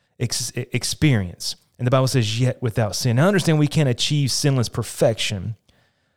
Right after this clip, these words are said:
but you and I need to follow in his steps in consciousness of sin. So our responsibility with that is we cannot get comfortable with sin in our lives.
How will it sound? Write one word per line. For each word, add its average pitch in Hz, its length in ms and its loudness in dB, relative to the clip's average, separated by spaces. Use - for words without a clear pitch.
but 143 200 0
you 196 100 4
and 160 140 4
I 147 180 4
need 143 220 2
to 131 100 2
follow 156 500 0
in 147 180 2
his 139 140 4
steps 131 360 0
in 131 100 0
consciousness 123 800 -2
of 110 260 -2
sin. 131 460 0
So - 140 -4
our 151 260 0
responsibility 135 1200 0
with 120 260 -2
that 123 160 2
is 113 100 0
we 120 120 -2
cannot 160 760 -2
get 120 240 -2
comfortable 123 560 -4
with 113 140 0
sin 113 520 -2
in 107 140 -2
our 101 160 -2
lives. 104 560 -4